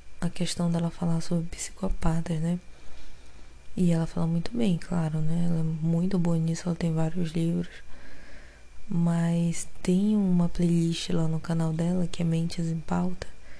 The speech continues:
e ela fala sobre diversas outras questões, né? T D A, T D A H, né? Toque, borderline.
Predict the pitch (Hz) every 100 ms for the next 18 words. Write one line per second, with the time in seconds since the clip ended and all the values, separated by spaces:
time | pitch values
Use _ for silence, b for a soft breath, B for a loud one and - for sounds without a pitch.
0 | B B B B B - 196 196 - 196
1 | 190 - 185 185 185 185 180 180 - 196
2 | 180 180 180 - 180 - 208 196 - 180
3 | 175 170 165 170 180 B B B B B
4 | B B - - 165 165 196 180 175 170
5 | 170 - - - 175 165 165 160 165 180
6 | 185 170 180 - - - - - - -
7 | - - - - - - - - - 180
8 | 165 165 160 - 170 160 165 160 170 175
9 | 175 175 175 175 170